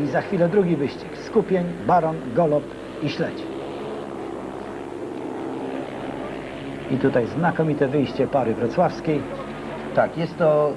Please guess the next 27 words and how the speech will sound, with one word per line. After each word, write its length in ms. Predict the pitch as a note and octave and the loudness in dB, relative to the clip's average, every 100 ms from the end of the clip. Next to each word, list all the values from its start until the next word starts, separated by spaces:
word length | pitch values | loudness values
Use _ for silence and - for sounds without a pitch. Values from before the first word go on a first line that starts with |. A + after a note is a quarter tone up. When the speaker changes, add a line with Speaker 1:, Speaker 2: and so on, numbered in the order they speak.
| - - | -4 -4
Speaker 2:
można 220 | C#3+ D3 | 2 2
powiedzieć, 480 | C#3 C#3 C#3+ C#3+ - | 4 2 2 0 2
rewanż 400 | B2 E3+ C#3 A#2 - | 4 4 4 2 -2
od 80 | B2+ | -2
razu, 420 | B2 B2+ A#2+ C3+ | 2 2 2 0
mocne 360 | C#3+ C#3 - C#3 | 2 2 2 2
uderzenie 420 | B2+ B2+ C3 C#3 | 2 2 2 2
pary 260 | C3+ C3 C3+ | 4 4 4
wrocławskiej. 640 | B2+ B2+ D3 B2+ A#2+ G2+ - | 0 2 4 4 0 -6 2
Pary, 260 | B2+ B2+ C#3 | 2 2 -2
która 280 | C3+ B2+ | -4 -4
przeważnie 560 | A#2 A#2+ A#2+ B2+ B2+ A2+ | -4 -2 0 0 0 -2
jeździ 200 | A2+ A#2 | -2 -4
w 100 | - | -4
tym 140 | A#2+ | -4
składzie 440 | A#2 - A#2 G#2+ A#2+ - | -4 2 2 2 0 -2
i 40 | |
jest 160 | A2 - | -2 0
nie 120 | C#3+ | 2
do 100 | C#3 | 2
przejścia. 500 | - C#3 G#2 - - - - - - - E3 E3 E3 A#2+ E3+ B2 | 2 0 0 -2 -4 -4 -4 -6 -6 -6 -4 -4 -4 -4 0 2
Charakterystyczna 880 | B2+ B2 C#3 B2+ C3 C#3 - C3 | 4 2 0 -2 -2 -4 0 0
pozycja, 580 | A#2 B2+ B2 A2+ - G#2 | 0 0 -2 -4 2 2
Baron 320 | F#2 B2+ A#2 | 4 2 0
z 60 | A2+ | 0
lewej 280 | C3+ C3+ C3+ | 0 0 -2
strony, 500 | - C#3+ C#3+ D3 | -2 0 0 0